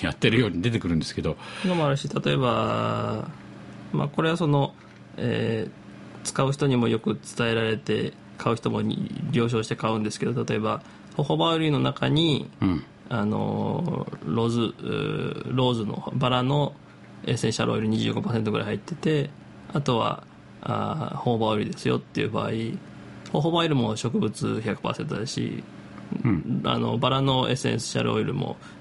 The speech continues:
Speaker 2: 百パーセントだし、
Speaker 1: うん、うん、うん。
Speaker 2: 合わせて両方百パーセントじゃないですか、植物の方。
Speaker 1: なるほど。
Speaker 2: あ、植物、その、由来という意味では。
Speaker 1: 意味ではね。
Speaker 2: はい。
Speaker 1: 植物二百パーセントってことね。
Speaker 2: まあまあまあ、基準もどこにあるかですけど。
Speaker 1: うん。<laughs> なるほど。
Speaker 2: うん。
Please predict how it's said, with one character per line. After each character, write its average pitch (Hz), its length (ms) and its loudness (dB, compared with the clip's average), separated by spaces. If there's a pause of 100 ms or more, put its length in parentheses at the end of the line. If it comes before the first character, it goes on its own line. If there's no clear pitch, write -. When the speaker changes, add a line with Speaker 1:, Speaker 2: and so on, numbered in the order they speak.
Speaker 2:
百 - 120 -2
パ 110 100 4
ー 107 40 2
セ 113 80 -2
ン 107 80 -2
ト - 60 0
だ - 100 -2
し、 - 160 -4
Speaker 1:
う - 60 4
ん、 - 20 6
う 117 40 6
ん、 80 520 4
う 80 60 2
ん。 69 120 0 (160)
Speaker 2:
合 - 120 0
わ 175 60 4
せ 170 100 -4
て 117 120 2
両 123 160 2
方 123 140 2
百 120 180 0
パ 127 100 4
ー - 40 2
セ 123 80 2
ン - 20 2
ト - 80 -2
じ - 80 -4
ゃ - 20 -4
な - 20 -4
い - 20 -10
で - 60 -10
す - 60 -12
か、 - 60 -2
植 - 240 -2
物 113 60 -4
の 170 80 -2
方。 147 40 2
Speaker 1:
な 143 120 6
る 135 60 4
ほ 131 80 2
ど。 - 320 -2 (220)
Speaker 2:
あ、 123 140 -2
植 117 260 -2
物、 110 360 -2
そ 113 160 -4
の、 - 280 -4 (140)
由 120 160 2
来 107 220 -2
と - 120 -4
い - 40 0
う - 40 -2
意 - 40 -4
味 - 100 -4
で - 80 -6
は。 123 140 -6
Speaker 1:
意 - 20 6
味 123 80 6
で 92 80 4
は 82 60 2
ね。 101 180 2 (100)
Speaker 2:
は - 80 -4
い。 135 40 -6
Speaker 1:
植 190 180 4
物 165 160 4
二 135 100 8
百 202 220 4
パ 190 120 6
ー 170 60 4
セ 170 100 4
ン - 40 2
ト - 80 -4
っ - 40 -12
て - 60 -6
こ 71 60 -8
と 67 100 -6
ね。 107 200 2
Speaker 2:
ま 131 220 2
あ 104 40 2
ま 107 160 0
あ 104 60 -2
ま 95 100 -2
あ、 - 60 -4
基 - 140 -2
準 101 140 4
も 104 120 0 (160)
ど 110 80 2
こ - 160 2
に 104 80 0
あ 131 40 4
る - 60 2
か - 80 -6
で - 60 -4
す - 240 0
け - 60 -4
ど。 117 80 2 (300)
Speaker 1:
う 127 40 4
ん。 117 60 2 (340)
<laughs> 104 40 4
な 110 140 6
る 120 80 4
ほ 113 140 4
ど。 101 200 4
Speaker 2:
う - 40 0
ん。 101 140 -4